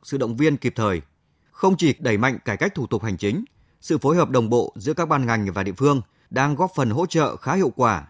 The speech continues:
cho doanh nghiệp trong bối cảnh khó khăn do đại dịch covid mười chín. Trong đó,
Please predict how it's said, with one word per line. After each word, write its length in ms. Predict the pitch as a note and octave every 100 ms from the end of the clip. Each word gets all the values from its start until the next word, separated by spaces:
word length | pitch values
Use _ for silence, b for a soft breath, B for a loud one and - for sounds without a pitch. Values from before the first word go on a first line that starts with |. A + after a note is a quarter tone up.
| -
cho 120 | C3
doanh 160 | C3+
nghiệp 200 | C3 G#2+ -
trong 160 | B2+ A#2+
bối 120 | A#2+
cảnh 180 | C3 F2
khó 120 | G#2+
khăn 240 | - C3
do 100 | A#2+
đại 140 | A2+ G2
dịch 200 | F#2+ -
covid 260 | A#2+ D3+
mười 100 | B2+
chín. 320 | F#2 F#2 A2+ A3+ _ _ _ _
Trong 160 | - C3
đó, 280 | G#2 A#2